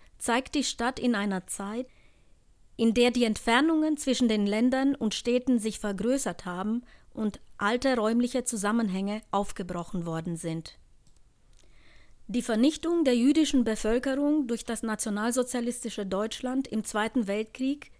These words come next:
hinterließ in der Stadt wenige und stumme Spuren. An dieser Stelle lohnt sich noch ein Blick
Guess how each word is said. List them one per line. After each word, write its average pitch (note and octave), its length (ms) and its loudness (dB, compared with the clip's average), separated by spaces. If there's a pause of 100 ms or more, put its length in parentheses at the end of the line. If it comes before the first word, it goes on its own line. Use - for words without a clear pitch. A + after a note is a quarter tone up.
(180)
hinterließ A3+ 640 -2
in A3+ 160 -4
der A3 100 -2
Stadt - 480 -4
wenige G#3 640 -2 (140)
und F#3 160 -4
stumme F#3+ 500 -2 (100)
Spuren. D#3+ 540 -8 (560)
An G3+ 160 -2
dieser C4 300 0
Stelle B3+ 340 -2
lohnt A#3 300 0
sich C4+ 260 -4
noch A#3+ 160 -4
ein G#3 180 -2
Blick G#3+ 360 -6